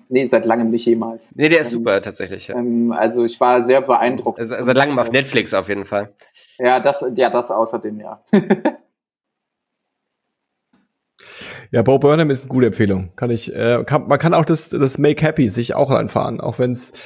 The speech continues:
Speaker 3: schon wieder ein paar Jahre, äh, gealtert ist. Äh, ähm, und vielleicht auch der ein oder andere Zeitgeistwitz, äh, ein bisschen mehr Erklärung braucht und ein bisschen mehr, äh, äh, Kontext braucht, aber, äh,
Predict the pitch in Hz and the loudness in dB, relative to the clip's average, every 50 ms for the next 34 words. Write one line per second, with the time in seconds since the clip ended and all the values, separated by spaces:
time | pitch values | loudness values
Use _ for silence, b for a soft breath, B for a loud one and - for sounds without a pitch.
0 | B B B B - - 123 131 131 135 131 120 - 135 135 139 135 131 127 127 | B B B B -8 -4 0 2 4 4 2 2 2 2 4 4 4 4 6 4
1 | 127 127 127 127 - - 120 123 123 123 120 117 - - - 135 139 139 180 165 | 4 4 4 2 0 0 2 4 4 4 4 2 0 2 2 2 2 2 2 2
2 | - - 185 196 - - - - - - - - 131 127 131 127 - 131 131 123 | 2 2 0 0 -2 -6 -8 -10 -16 -12 -6 -2 -2 0 0 -2 -2 -2 -2 -2
3 | 120 120 120 120 120 127 - b b b b b b b _ _ _ _ _ _ | -2 -4 -8 -10 -10 -12 -16 b b b b b b b _ _ _ _ _ _
4 | _ - 117 - - 120 120 123 123 - - 123 - 127 120 - 98 120 127 131 | _ -6 -4 0 2 4 4 4 4 2 -2 0 2 2 4 4 4 4 4 4
5 | 113 80 120 127 123 123 127 127 127 123 123 120 - - 127 123 131 - - 127 | 4 2 2 2 4 4 6 6 6 4 4 0 0 0 2 2 2 2 2 2
6 | 131 123 - - 135 131 127 - - - - - _ - - 123 123 123 123 - | 2 2 0 0 -2 -2 0 -2 -4 -6 -6 -10 _ -4 0 2 2 4 2 2
7 | - - 120 113 117 117 127 123 120 120 123 120 110 120 - - 123 123 131 131 | 0 -2 -2 -2 0 0 0 0 2 4 4 4 2 0 2 2 2 2 2 2
8 | 117 127 127 131 131 127 - - 123 117 123 127 - 127 117 113 117 120 127 131 | 2 2 2 2 2 0 -2 -4 -4 -4 -4 -4 -2 -2 0 2 4 4 4 4
9 | 131 131 - - 131 123 120 123 127 127 123 120 117 - 135 127 - 131 127 - | 2 2 0 0 2 2 2 2 2 0 0 -2 0 0 -2 0 0 -2 -4 -2
10 | - 131 131 127 127 - - 117 113 113 113 110 107 B B B B B B B | 0 2 2 2 2 0 0 2 2 2 2 2 0 B B B B B B B
11 | _ _ - | _ _ 0